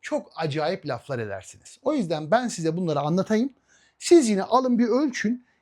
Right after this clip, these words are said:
ne girecek, ne çıkacak, ondan sonra bu yatırımı yapın." Restoran yatırımcının hevesi şuradan başlar. Hepimiz dışarılarda bir yere gidiyoruz. Örnek verelim. Meyhaneden çıktık, akşam ellerimiz havaya falan gitti. Ey gidi günler, ey.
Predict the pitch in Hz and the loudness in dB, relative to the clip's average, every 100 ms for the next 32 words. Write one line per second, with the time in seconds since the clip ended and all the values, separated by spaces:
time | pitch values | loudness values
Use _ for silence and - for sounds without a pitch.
0 | _ _ 160 247 240 220 147 139 - 190 | _ _ 6 8 8 6 2 -2 -2 2
1 | 302 - 139 127 185 220 254 254 190 120 | 2 2 -6 -8 -8 -4 0 0 0 -4
2 | - 156 185 127 - 139 190 127 - _ | -8 -8 -6 -6 -10 -20 -16 -16 -18 _
3 | _ _ _ _ _ _ _ _ _ _ | _ _ _ _ _ _ _ _ _ _
4 | 135 294 247 262 208 180 254 - 220 165 | -2 0 0 0 0 0 -2 -2 -2 -2
5 | 190 208 262 160 233 185 135 120 - - | -4 0 0 0 -2 -4 -6 -8 -14 -20
6 | - - - _ _ - _ 403 285 233 | -20 -20 -20 _ _ -20 _ 2 4 2
7 | 254 - 226 147 131 170 240 160 165 156 | 2 0 0 -4 -6 -2 0 2 0 -2
8 | 110 - _ - _ - 220 139 127 - | -8 -14 _ -20 _ -6 -4 -4 -8 -18
9 | 110 _ _ - - - 311 240 147 156 | -20 _ _ -20 -20 -2 0 0 0 -4
10 | 139 135 131 123 233 - 170 - 180 - | -4 -4 -6 -4 -4 -4 -8 -8 -8 -6
11 | - 175 185 185 175 165 151 127 160 156 | -8 -6 -2 0 0 -2 -4 -6 -4 -2
12 | 151 156 156 160 139 113 - 135 139 175 | -4 -4 -4 -4 -6 -10 -12 -16 -8 -4
13 | 170 151 131 131 117 110 120 | -2 -4 -6 -6 -8 -10 -16